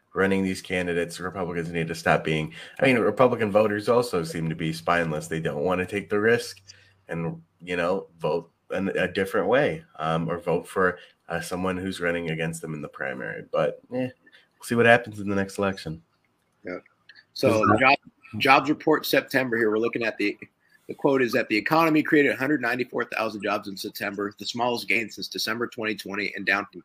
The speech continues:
Speaker 2: three hundred sixty-six thousand jobs added in August. Missing expectations greatly. It's been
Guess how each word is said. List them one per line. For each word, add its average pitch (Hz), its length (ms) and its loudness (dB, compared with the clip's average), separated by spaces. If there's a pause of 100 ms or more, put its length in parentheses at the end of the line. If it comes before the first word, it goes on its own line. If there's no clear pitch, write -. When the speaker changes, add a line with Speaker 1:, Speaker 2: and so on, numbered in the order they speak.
(120)
Speaker 2:
three 120 160 0
hundred 117 200 -2
sixty-six 92 600 -6
thousand 92 340 -4
jobs 90 320 0
added 92 140 -2
in 85 120 -6 (120)
August. 101 500 -2 (460)
Missing 131 420 4
expectations 110 800 2
greatly. 147 680 6 (200)
It's 98 140 -8
been 98 220 -6